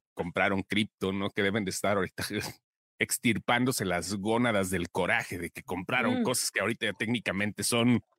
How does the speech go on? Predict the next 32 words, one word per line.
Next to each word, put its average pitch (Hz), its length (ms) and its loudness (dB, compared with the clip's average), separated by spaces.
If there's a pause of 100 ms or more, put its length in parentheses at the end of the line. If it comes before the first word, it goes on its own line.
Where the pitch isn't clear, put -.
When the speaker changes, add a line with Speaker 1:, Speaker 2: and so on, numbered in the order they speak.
(500)
Speaker 1:
inservibles, 117 560 0
los 120 140 -2
que 123 80 -4
compraron 156 540 0
N 160 180 -2
F 139 200 -2
Ts, 151 440 -2
¿no? 127 360 -2
O 92 100 -4
sea, 92 420 -2 (680)
Speaker 2:
Pues 185 160 -4
sí. 226 260 -6
Speaker 1:
de 156 220 2
cierta 220 320 6
manera 185 300 4
empiezas 180 440 2
a 156 40 0
futurear 139 600 0
y 160 60 2
empiezas 143 420 0
a 123 80 0
decir, 131 400 -2
"Es 190 180 -2
que - 140 -6
es - 140 -2
el 170 180 0
momento, 170 640 -2
güey, 143 260 -2
el 180 120 0
momento 294 560 2
del 214 260 2
futuro". 202 960 0